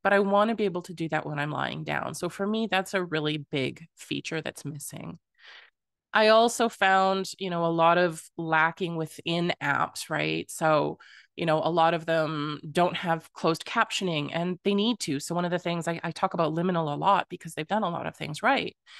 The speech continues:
If you choose a storytelling experience, a lot of them have closed captioning when it's telling the story, which I really like.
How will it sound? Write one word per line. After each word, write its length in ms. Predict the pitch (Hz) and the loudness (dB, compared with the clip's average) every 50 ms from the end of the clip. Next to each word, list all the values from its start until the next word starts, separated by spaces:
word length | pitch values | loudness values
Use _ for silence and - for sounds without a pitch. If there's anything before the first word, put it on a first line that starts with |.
| - - - - - | -20 -20 -20 -10 -6
If 140 | - - | -2 0
you 80 | 220 233 | 0 0
choose 240 | - - 247 220 - | 2 2 0 2 2
a 60 | 185 | 0
storytelling 600 | - - - 202 196 190 190 - 185 175 156 151 | 0 0 0 2 2 2 2 0 -2 -4 -4 -4
experience, 680 | 143 156 - - - 254 285 269 165 139 131 131 - - | -6 -6 -8 -4 -2 0 0 0 0 0 -4 -4 -4 -4
a 60 | 185 | -4
lot 340 | 190 185 190 202 233 277 302 | -4 0 2 4 4 6 4
of 100 | 285 - | 4 2
them 180 | - 151 156 | 0 -2 -2
have 200 | 156 175 170 - | -2 -4 -6 -6
closed 400 | - - 180 151 147 156 - - | -6 -4 -2 -2 -2 -2 -4 -8
captioning 640 | - - - 208 214 - - - 147 143 143 147 143 | -6 -2 0 0 2 0 0 -2 -2 -2 -2 -2 -2
when 100 | 143 147 | -4 -4
it's 180 | 139 - - - | -6 -6 -8 -10
telling 420 | - - - 175 165 151 143 147 151 | -10 -6 -4 -2 -2 -2 -2 -2 -4
the 80 | 139 | -4
story, 640 | 135 - - - 190 196 185 160 135 127 113 - - _ _ _ - - - - _ _ _ | -6 -4 -2 0 2 2 2 2 0 -2 -6 -8 -12 _ _ _ -20 -20 -20 -20 _ _ _
which 240 | - 180 180 180 165 | -2 0 0 2 2
I 80 | 175 | 2
really 480 | 190 190 160 170 175 170 165 160 156 151 | 2 0 0 0 0 0 0 -2 -2 -4
like. 600 | 147 151 170 196 226 196 - 113 - - - | -2 0 2 2 2 0 -2 -8 -12 -16 -20